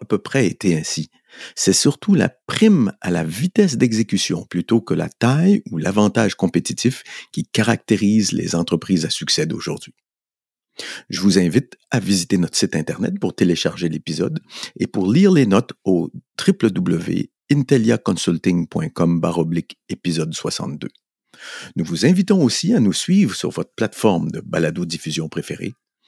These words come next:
Et finalement, je vous invite à vous abonner à notre podcast sur notre site internet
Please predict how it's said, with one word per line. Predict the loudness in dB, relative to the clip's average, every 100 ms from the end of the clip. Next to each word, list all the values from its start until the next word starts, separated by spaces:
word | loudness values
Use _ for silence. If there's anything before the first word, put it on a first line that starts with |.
| -20 -20 _ 0
Et |
finalement, | 2 4 4 6 4 0 _ _ _ _ _ -8 2
je | 4
vous | 4 4
invite | 4 2 -4 _
à | -6
vous | -4 0
abonner | 2 2 0 -2 -6
à | -6
notre | -6 -6
podcast | -4 -4 -4 -6 -6
sur | -6 -6 -6
notre | -10 -10
site | -4 0 2
internet | 2 0 0 -2